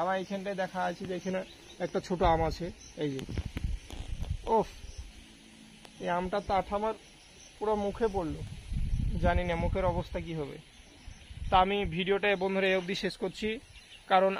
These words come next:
আবার আমি next ভিডিওতে আমি দেখাচ্ছি অবশ্যই। ভিডিওটা একটু এখন দাঁড়ানো হবে, মানে মুখে আঠা পড়েছে, নাহলে সব মুখ পুড়ে যাবে। তো next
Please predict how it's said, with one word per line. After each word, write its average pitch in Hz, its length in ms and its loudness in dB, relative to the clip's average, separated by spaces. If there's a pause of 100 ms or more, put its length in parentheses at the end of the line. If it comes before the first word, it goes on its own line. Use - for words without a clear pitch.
আবার 208 240 6
আমি 226 100 2 (140)
next 185 220 0
ভিডিওতে 208 300 4
আমি 220 160 0
দেখাচ্ছি 185 300 2 (100)
অবশ্যই। 185 340 -6
ভিডিওটা 180 320 -2
একটু - 180 -8
এখন 185 160 -2
দাঁড়ানো 160 260 4
হবে, 170 180 -4
মানে 170 200 -2
মুখে 175 220 -4
আঠা 214 180 -2
পড়েছে, 170 300 -4
নাহলে 190 180 0 (100)
সব 214 100 4 (580)
মুখ 190 180 -2
পুড়ে 196 240 0
যাবে। 147 180 -10 (340)
তো - 40 -8 (120)
next 175 160 2